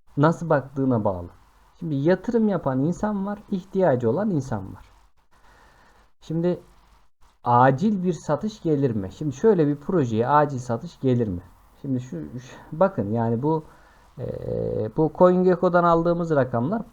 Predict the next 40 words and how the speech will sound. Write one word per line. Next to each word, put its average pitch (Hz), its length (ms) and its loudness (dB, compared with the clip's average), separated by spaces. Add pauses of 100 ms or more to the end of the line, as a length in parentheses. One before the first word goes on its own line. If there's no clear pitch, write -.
bunun 170 260 0
çok 190 400 -4
çok 180 200 -2
altında 143 440 2
geldi 98 400 0
zaten. 92 340 -14 (120)
Çok 131 240 -4
çok 131 180 -2
altında 123 480 2
başladı. 101 420 -6 (540)
Şimdi 147 220 -4
böyle 202 260 6
yükselen 180 520 -2
bir 175 160 -6 (840)
grafiği 147 460 4
var 92 240 -4 (280)
kripto 127 360 -2
para 113 280 0
biriminin 147 420 -4
ve 165 180 2
böyle 220 240 6
yükselen 185 480 0
bir 170 80 -2
grafikte 151 480 -2
günlük 147 420 -2
ortalama 143 520 -2
bir 170 160 0
milyon 135 420 0
dolarlık 123 400 -2
hacim 143 280 2
yaratabiliyor. 135 680 0 (460)
Böyle 127 280 2
bir 180 140 -2 (500)
yeteneği 123 480 2
var 196 180 -2
ve 202 100 -2
sadece 180 480 -2
Lee 151 140 2
Bank'te 101 340 -4
listeli - 280 -18